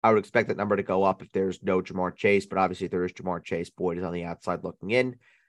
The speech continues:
Uh, and T Higgins, T Higgins was great against Pittsburgh, and I would ex-, I would expect that he is going to maintain, uh, a steady target share in this offense. He's gonna be a safe play every single week.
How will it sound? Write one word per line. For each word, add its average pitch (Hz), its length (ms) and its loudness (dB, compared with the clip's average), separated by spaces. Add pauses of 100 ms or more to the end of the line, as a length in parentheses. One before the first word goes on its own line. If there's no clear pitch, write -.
(200)
Uh, 85 40 -6
and 87 300 -6
T 113 180 2
Higgins, 113 560 0
T - 180 0
Higgins 127 240 4
was 113 120 -2
great 113 260 6
against 104 240 0
Pittsburgh, 87 460 -4
and 85 140 -4
I 87 100 0
would 90 120 4
ex-, 92 220 -4
I 101 60 4
would 101 120 6
expect 101 380 0
that - 120 -4
he 101 420 0
is 95 200 -2
going 95 280 4
to 92 40 2
maintain, 98 720 2 (380)
uh, 92 240 6
a 95 40 -4
steady 120 220 2
target 107 340 2
share 104 140 4
in 98 60 2
this 95 120 -2
offense. 113 360 2
He's - 100 -12
gonna 85 140 0
be 90 80 2
a 87 40 0
safe - 460 4
play 98 260 6
every 98 140 2
single 90 300 0
week. 117 280 4